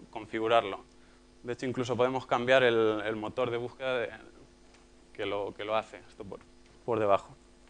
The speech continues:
Normalmente las queries que, de, que he hecho anteriormente no, no suelen darse, porque si os dais cuenta estamos recorriendo todo el grafo y norm-,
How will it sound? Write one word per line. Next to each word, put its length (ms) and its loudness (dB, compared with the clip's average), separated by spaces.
Normalmente 540 0
las 140 2
queries 240 -4
que, 140 -6
de, 240 -2
que 60 -6
he 40 -6
hecho 140 -12
anteriormente 640 -2
no, 600 2
no 120 -6
suelen 680 -2
darse, 380 -2
porque 520 -4
si 120 -6
os 60 0
dais 160 2
cuenta 240 -4
estamos 300 -4
recorriendo 400 0
todo 200 0
el 60 2
grafo 360 0
y 60 -12
norm-, 440 -14